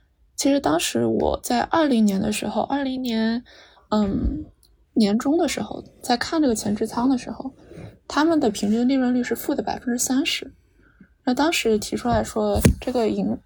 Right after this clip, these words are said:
就是收入盈利的转化呢，主要是要提升复购率跟客单价。也就是说，首先就是比如以每日优鲜为主的这种前置仓，它的好处呢，就是说，因为它在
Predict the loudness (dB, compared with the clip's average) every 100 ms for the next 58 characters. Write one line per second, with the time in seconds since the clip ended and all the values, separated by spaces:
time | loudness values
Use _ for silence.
0 | _ _ -4 -2 2 2 2 2 2 0
1 | -2 -4 -2 0 2 0 0 -2 -2 -2
2 | -2 -2 -4 -6 -6 -6 -4 0 0 0
3 | -4 -4 -4 -2 0 -2 -6 -14 -20 -20
4 | -20 -20 -20 -4 0 0 2 0 0 -6
5 | -20 -20 -20 _ _ _ -20 -10 -2 0
6 | 2 2 2 0 -4 -4 0 0 2 2
7 | 0 -2 -4 -4 0 0 0 0 0 0
8 | -2 0 2 2 2 2 2 0 -4 -8
9 | -4 -2 -2 -2 -2 -2 -2 -2 -6 _
10 | _ _ _ -8 -2 0 0 0 0 -2
11 | -4 -6 -8 -20 -20 -20 -20 -8 0 2
12 | 2 -2 -4 0 2 2 0 -4 -4 -2
13 | -2 -2 -2 -2 0 0 -2 -4 -4 -2
14 | 0 0 -4